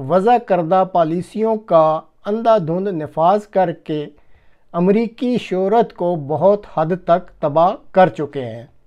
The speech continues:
اب تو یہ حال ہو چکا ہے کہ صدر بائیڈن کے حقیقی دوست اگر ان سے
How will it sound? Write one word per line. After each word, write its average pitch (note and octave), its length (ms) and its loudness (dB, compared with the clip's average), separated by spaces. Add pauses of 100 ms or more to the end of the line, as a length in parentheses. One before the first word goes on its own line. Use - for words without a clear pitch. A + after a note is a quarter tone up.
(1000)
اب G#3 200 6
تو B3 80 8
یہ C4 200 8
حال G3+ 280 10
ہو A#3+ 120 6
چکا G#3+ 440 6
ہے E3+ 140 6 (180)
کہ F#3+ 160 0 (260)
صدر F#3 400 0 (100)
بائیڈن E3+ 480 2
کے F3+ 280 -4
حقیقی D#3+ 520 -4 (100)
دوست E3+ 480 2 (480)
اگر F#3+ 420 2
ان G#3 180 -2 (100)
سے G#3+ 120 2